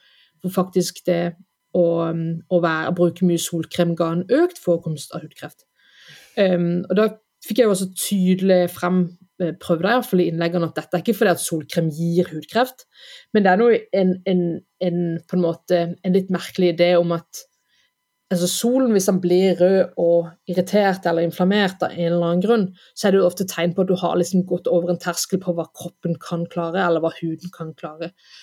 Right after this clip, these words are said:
Så, så det at du blir fort solbrent, kan også være tegn på at so-, at du er veldig solsensitiv. Og da er det, det kan det være flere grunner til.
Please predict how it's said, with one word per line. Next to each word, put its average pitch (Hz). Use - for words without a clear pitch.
Så, 202
så 196
det 196
at 190
du 185
blir 185
fort -
solbrent, 208
kan 240
også 208
være 196
tegn 185
på 196
at 190
so-, 190
at 190
du 190
er 190
veldig 190
solsensitiv. 160
Og 196
da 180
er 190
det, 190
det 196
kan 269
det 233
være 214
flere 269
grunner 170
til. 151